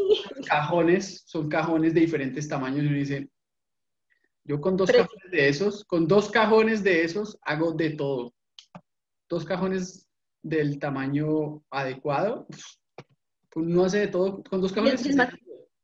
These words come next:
Speaker 2: el material de esos cajones, tú eres como
Speaker 1: Es
Speaker 2: que
Speaker 1: es, es pino, es triplex de pino, algo así, es una cosa así súper gruesa,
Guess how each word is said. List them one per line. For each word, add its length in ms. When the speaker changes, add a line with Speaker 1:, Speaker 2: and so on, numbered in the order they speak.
Speaker 2:
el 140
material 560
de 80
esos 240
cajones, 720
tú 100
eres 140
como 200
Speaker 1:
Es 80
Speaker 2:
que 200
Speaker 1:
es, 400
es 300
pino, 440
es 220
triplex 480
de 100
pino, 280
algo 160
así, 200
es 120
una 180
cosa 220
así 240
súper 360
gruesa, 400